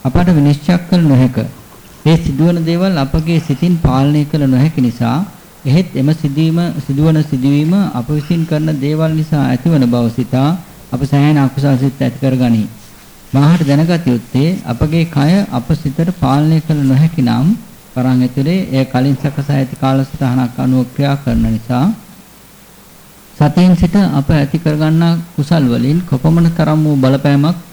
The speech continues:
අපගේ ජීවිතයට කරයිද? කරුණාකර පහදා දෙන මෙන් ඉල්ලා සිටිමි.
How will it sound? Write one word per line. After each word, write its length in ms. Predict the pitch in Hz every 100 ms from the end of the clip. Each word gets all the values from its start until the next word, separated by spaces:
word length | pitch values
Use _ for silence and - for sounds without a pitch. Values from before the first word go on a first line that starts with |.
| - -
අපගේ 360 | - 151 147 143
ජීවිතයට 500 | - 143 135 151 151
කරයිද? 380 | - 127 113 110 - - - - -
කරුණාකර 560 | - 135 131 135 - 131
පහදා 400 | 127 135 147 127
දෙන 180 | 117 117
මෙන් 180 | 120 127
ඉල්ලා 300 | 123 120 117
සිටිමි. 400 | 117 120 120 107